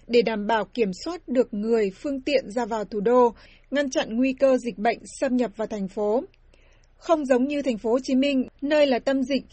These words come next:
khi chiếm gần một nửa số ca nhiễm và gần tám mươi phần trăm số ca tử vong trên cả nước,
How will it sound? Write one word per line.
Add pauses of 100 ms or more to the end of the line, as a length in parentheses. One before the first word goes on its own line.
khi
chiếm
gần
một
nửa (120)
số
ca
nhiễm
và
gần
tám
mươi
phần
trăm
số
ca
tử
vong
trên
cả
nước,